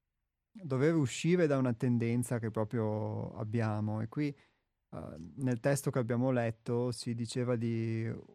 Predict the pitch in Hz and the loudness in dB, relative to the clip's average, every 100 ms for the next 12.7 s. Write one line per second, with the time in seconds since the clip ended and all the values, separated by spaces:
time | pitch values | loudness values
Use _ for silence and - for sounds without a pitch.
0 | _ _ _ - 143 123 - 135 127 131 | _ _ _ -4 0 0 0 2 4 2
1 | - 151 147 143 131 120 123 123 135 123 | 2 2 2 2 0 2 2 4 2 2
2 | 123 123 113 117 135 131 131 127 117 110 | 0 0 2 2 0 -2 -4 -2 -2 -2
3 | 117 113 113 110 110 117 113 107 120 120 | 0 0 0 -2 -4 -2 -2 2 0 2
4 | 127 120 117 113 107 120 110 113 117 120 | 0 2 0 -4 -4 -2 0 -2 -2 -2
5 | 117 - - 139 135 - 147 147 - 135 | -2 -4 -2 0 0 2 4 4 4 2
6 | 123 123 113 107 107 110 107 - - 190 | 2 2 2 0 -2 -4 -6 -6 0 2
7 | 156 151 151 151 117 117 135 135 117 120 | 2 0 -2 0 2 2 2 0 0 0
8 | 123 120 117 117 113 117 120 123 123 135 | 0 -2 -2 -2 0 2 2 2 0 0
9 | 135 120 110 110 - 117 110 113 - 120 | -4 -6 -4 -4 -2 0 2 0 -2 0
10 | 110 104 107 110 117 113 113 113 104 101 | 0 0 0 0 2 0 0 -2 -2 -4
11 | 101 113 110 110 107 107 107 113 113 - | 0 0 0 0 -2 -2 -2 0 -2 -4
12 | 104 - 104 110 113 110 | -8 -4 -2 0 0 0